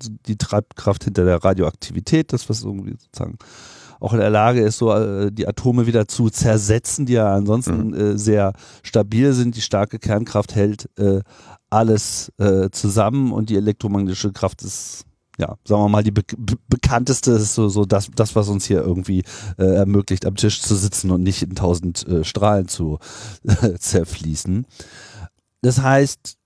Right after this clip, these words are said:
Speaker 1: diese erste Erkenntnis war vor allem erstmal eine, eine Forschung, Erforschung dieser schwachen Kraft, primär,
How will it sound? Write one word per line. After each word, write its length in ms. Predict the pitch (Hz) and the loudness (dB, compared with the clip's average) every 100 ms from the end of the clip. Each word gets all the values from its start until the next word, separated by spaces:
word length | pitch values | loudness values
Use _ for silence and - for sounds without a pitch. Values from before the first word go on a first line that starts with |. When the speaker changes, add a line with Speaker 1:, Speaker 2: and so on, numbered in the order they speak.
| _ _ _ _ _ _ _ | _ _ _ _ _ _ _
Speaker 1:
diese 300 | 131 135 135 | 0 2 2
erste 880 | 135 123 135 - - 127 123 123 123 - _ _ - | 2 2 2 0 0 2 4 4 2 -4 _ _ -6
Erkenntnis 500 | - 143 127 131 127 | 0 0 0 -2 0
war 100 | 123 | 0
vor 240 | - - | 0 0
allem 300 | 117 135 135 | 2 2 0
erstmal 340 | - 123 123 | 0 -2 -2
eine, 380 | - 113 117 117 _ _ _ | 0 2 2 2 _ _ _
eine 180 | 117 117 | 0 0
Forschung, 600 | - 117 123 120 113 107 _ | 2 2 2 -2 -2 -6 _
Erforschung 500 | 110 - 120 120 107 | -4 0 0 0 0
dieser 240 | 104 101 | 2 2
schwachen 600 | - 113 113 - 82 71 _ _ _ _ _ | 0 -2 -2 -2 -8 -8 _ _ _ _ _
Kraft, 460 | - 78 - - - _ _ _ _ | -8 -8 -8 -16 -20 _ _ _ _
primär, 540 | - 98 85 73 - | -2 0 0 -2 -10